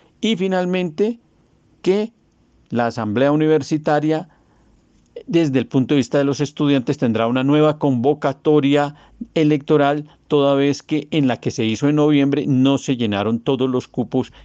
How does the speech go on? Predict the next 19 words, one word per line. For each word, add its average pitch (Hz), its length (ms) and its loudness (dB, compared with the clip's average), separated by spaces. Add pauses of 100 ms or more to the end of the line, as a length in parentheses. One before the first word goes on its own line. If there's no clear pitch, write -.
que 139 80 -4
requieren 110 380 -4
los 113 120 -4
estudiantes. 143 640 -4 (220)
Es 117 120 -4
decir, 151 260 -4
quedan 123 280 0
más 139 320 -2
de 127 280 -2
veintiocho 127 920 -2 (120)
cupos 151 320 -2
por 160 220 -2
cubrir 170 380 0 (400)
y 139 140 0
se 143 180 0
requiere, 139 500 0
para 107 360 -2
dar 120 160 0
inicio 139 500 0